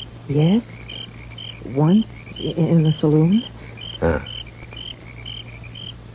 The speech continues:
Speaker 2: Tell me, do you have a fair chance?
Speaker 1: Yeah, he, he even drew first.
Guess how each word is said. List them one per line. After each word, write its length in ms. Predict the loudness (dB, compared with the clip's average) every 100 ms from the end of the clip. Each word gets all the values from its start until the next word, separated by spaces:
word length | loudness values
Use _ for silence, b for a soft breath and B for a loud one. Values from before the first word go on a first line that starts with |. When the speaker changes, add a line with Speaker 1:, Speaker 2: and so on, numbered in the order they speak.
| -14 -14 -14 -16 -16 -2
Speaker 2:
Tell 120 | 4 4
me, 160 | 4 0 -10 -14 -16 -16 -14 -14 -14 -14 -16 -14 -14 -14 -16 -16 -14 -14 -14 -16 -18 -4
do 80 | 2
you 60 |
have 140 | 2 2
a 40 |
fair 300 | 0 2 2
chance? 680 | 2 0 0 0 -4 -10 -14 -14 -14 -14 -14 -16 -16 -12 0
Speaker 1:
Yeah, 360 | 4 6 6
he, 280 | 6 4 6
he 100 | 8
even 320 | 8 8 8
drew 300 | 8 6 6
first. 420 | 6 4 4 -2